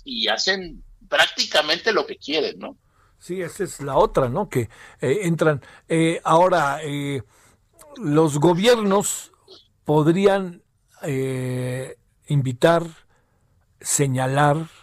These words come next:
Speaker 2: impedir, eh, lo que está pasando, ¿o no? ¿Qué piensas, Javier?
Speaker 1: Pues mira,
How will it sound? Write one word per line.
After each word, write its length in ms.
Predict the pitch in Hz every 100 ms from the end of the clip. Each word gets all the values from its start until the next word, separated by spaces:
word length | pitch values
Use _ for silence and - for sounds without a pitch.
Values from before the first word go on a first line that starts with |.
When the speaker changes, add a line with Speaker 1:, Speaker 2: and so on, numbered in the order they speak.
| _ _ _ _ -
Speaker 2:
impedir, 640 | 131 113 135 131 147 143 135 - _ _ _ _ _ _ _ -
eh, 720 | 127 127 127 127 120 120 120 120
lo 180 | 120
que 100 | -
está 160 | 120 147
pasando, 400 | 143 127 139 240
¿o 140 | - 123
no? 220 | 113 - _ _ _ _
¿Qué 100 | 151
piensas, 380 | 131 131 120 123
Javier? 260 | 123 120 123 - - - _ _ -
Speaker 1:
Pues 120 | 147
mira, 200 | 156 185